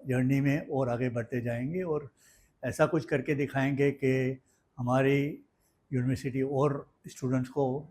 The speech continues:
का, को लाभ मिले, स्कॉलरशिप मिले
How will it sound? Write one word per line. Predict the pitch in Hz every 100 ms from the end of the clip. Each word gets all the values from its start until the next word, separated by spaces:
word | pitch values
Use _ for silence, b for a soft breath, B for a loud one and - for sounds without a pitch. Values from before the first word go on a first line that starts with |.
| B
का, | B _ - 123 131 - -
को | 131
लाभ | 117 120
मिले, | 135 131 135 143 139
स्कॉलरशिप | - 123 123 123 - 120
मिले | 123 123 160 196